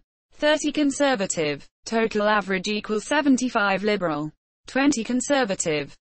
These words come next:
according to five thirty-eight's measure of political ideology. Clinton was one of the most liberal members during her time in the Senate.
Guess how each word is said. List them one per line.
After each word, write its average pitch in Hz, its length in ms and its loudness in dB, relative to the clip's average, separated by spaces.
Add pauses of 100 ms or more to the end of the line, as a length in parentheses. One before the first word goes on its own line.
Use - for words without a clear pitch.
(100)
according 254 480 0
to 214 100 -2
five 180 420 0
thirty-eight's 208 640 0
measure 226 400 0
of 220 160 -4
political 196 540 0
ideology. 180 920 -2 (360)
Clinton 302 460 2
was 208 180 2
one 233 140 2
of 202 80 -4
the 196 100 -2
most 185 300 -2
liberal 277 400 2
members 175 560 2
during 165 320 2
her 208 200 0
time 190 380 0
in 175 80 -2
the 190 100 -4
Senate. 202 600 -2